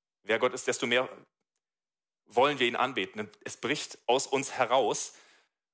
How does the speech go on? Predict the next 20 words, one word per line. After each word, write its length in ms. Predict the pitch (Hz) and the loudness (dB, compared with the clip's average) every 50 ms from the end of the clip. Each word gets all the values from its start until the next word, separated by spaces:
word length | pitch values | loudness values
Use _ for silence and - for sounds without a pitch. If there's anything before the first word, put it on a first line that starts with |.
| _ _ | _ _
Und 260 | - 131 131 - - | -4 -4 -4 -2 -2
wir 120 | 127 127 123 | 0 2 2
Menschen 260 | 139 175 185 - 156 | 2 0 0 -2 -2
haben 120 | 143 135 - | -2 -2 -2
immer 280 | 165 196 202 202 202 | 0 2 2 2 2
versucht, 920 | 185 - - 139 127 - 117 127 151 190 214 - - - - - - - - _ _ _ _ _ _ _ _ _ _ _ | 0 -2 -2 -2 -2 -2 -4 -6 -8 -10 -12 -14 -14 -12 -12 -12 -12 -14 -18 _ _ _ _ _ _ _ _ _ _ _
Wege 240 | - 135 139 180 175 | -2 0 0 0 0
zu 120 | - - | 0 -2
finden, 240 | - 165 156 156 139 | -2 -2 -2 0 0
Gott 180 | 123 123 127 | 0 2 2
zu 100 | - - | 0 -4
beschreiben. 360 | 120 113 - - 120 117 113 101 | -6 -8 -2 0 2 2 2 0
Ist 120 | - - | -4 -8
euch 120 | 113 - | -10 -10
das 160 | - 107 - - | -10 -12 -10 -6
mal 80 | 113 | -4
aufgefallen? 340 | - - - - - 139 117 | -4 -4 -4 -6 -8 -8 -4
In 60 | 117 | -2
der 80 | 113 113 | -2 -2
Bibel 400 | - 127 143 156 147 139 - | -2 -2 -2 -2 -2 -2 -6